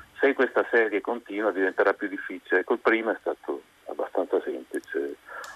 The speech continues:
raccontare un'indagine su, vedremo per le prossime.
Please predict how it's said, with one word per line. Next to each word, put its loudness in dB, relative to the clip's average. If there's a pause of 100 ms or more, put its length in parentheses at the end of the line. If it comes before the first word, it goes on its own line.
(140)
raccontare 2
un'indagine 2
su, -12 (140)
vedremo -2 (240)
per 0
le -2
prossime. -12